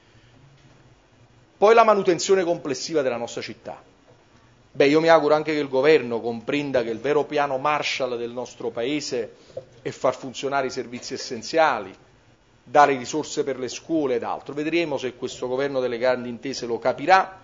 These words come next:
o continuerà a puntare su opere ingiuste e scellerate come il ponte sullo Stretto e la talv in Val di Susa. Ma noi nel nostro piccolo che potremmo fare?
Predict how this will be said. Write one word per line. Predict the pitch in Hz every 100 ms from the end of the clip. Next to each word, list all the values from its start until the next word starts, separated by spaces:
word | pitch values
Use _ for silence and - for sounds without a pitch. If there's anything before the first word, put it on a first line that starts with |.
| - _ - _
o | - 135
continuerà | 143 127 143 135 135
a | 139
puntare | - 131 117 147 139
su | 123 - 123
opere | 147 143 139 127 123 - - - _ - _ _
ingiuste | 156 147 135 185 - -
e | 143
scellerate | - 139 131 131 151 147 139
come | 117 120
il | 113
ponte | 135 123 127
sullo | 120 120 117
Stretto | - 143 131 - 123 117 - _ _ _
e | 135
la | 127
talv | 123 135 123
in | 117
Val | 110 110
di | 101
Susa. | - 87 - -
Ma | - 127
noi | 202
nel | 196
nostro | 165 160 - 196
piccolo | 190 247 - - 196 175
che | 165
potremmo | - 165 160 160 151
fare? | 135 110 76 67 78